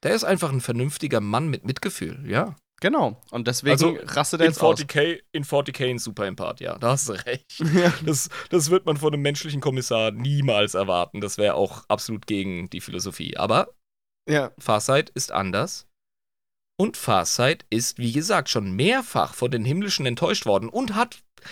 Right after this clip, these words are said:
Speaker 1: wie gesagt, jetzt zum ersten Mal in der Geschichte der Tau als erster, ähm, angefangen aufzumucken.
Speaker 2: Genau, gegen die Himmlischen, das erste Mal.
Speaker 1: Ja.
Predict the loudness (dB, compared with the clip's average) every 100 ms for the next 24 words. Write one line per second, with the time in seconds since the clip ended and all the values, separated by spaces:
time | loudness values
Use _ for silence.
0 | -18 -10 -2 2 4 4 2 0 -4 -2
1 | -4 0 2 2 2 0 2 4 2 0
2 | -2 0 0 0 -4 -6 -4 0 0 2
3 | 2 2 2 -4 _ _ _ _ _ _
4 | _ _ _ _ -6 -4 -4 0 4 4
5 | 2 -2 -2 -4 -10 _ _ _ _ _
6 | _ _ _ _ _ _ _ _ _ _
7 | _ _ -2 0 0 -2 -4 -6 -10 _
8 | _ _ _ _ _ _ _ _ -2 -2
9 | -2 0 0 -2 -6 -8 -16 _ _ -2
10 | -2 -2 -6 -4 -6 -10 -20 _ _ _
11 | _ _ _ _ _ 0 4 2 2 0
12 | 2 0 0 -2 -6 -8 -6 -4 -4 -6
13 | -8 -10 _ _ _ _ -4 -2 -2 -6